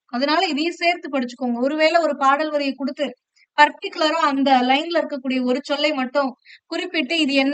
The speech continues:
அப்படின்னு கூட கேட்கலாம். இப்ப காலியர், கூவியர் இதெல்லாமே வந்து உங்களுக்கு புக்ல வந்து கொடுத்திருக்க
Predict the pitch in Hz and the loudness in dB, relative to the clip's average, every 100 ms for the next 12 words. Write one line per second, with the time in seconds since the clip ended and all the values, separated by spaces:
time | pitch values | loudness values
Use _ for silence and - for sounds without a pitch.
0 | 294 254 262 269 269 269 247 247 233 269 | 4 4 0 0 -2 -2 -2 -2 0 0
1 | 269 302 359 403 370 370 349 359 349 330 | 6 8 8 6 2 2 -4 -4 2 4
2 | 302 285 302 311 320 311 277 294 269 262 | 4 2 2 2 2 0 -2 -2 -2 -2
3 | 247 320 311 269 277 311 262 247 - _ | -4 0 0 2 4 4 4 0 -18 _
4 | 320 277 330 277 | -6 -2 0 2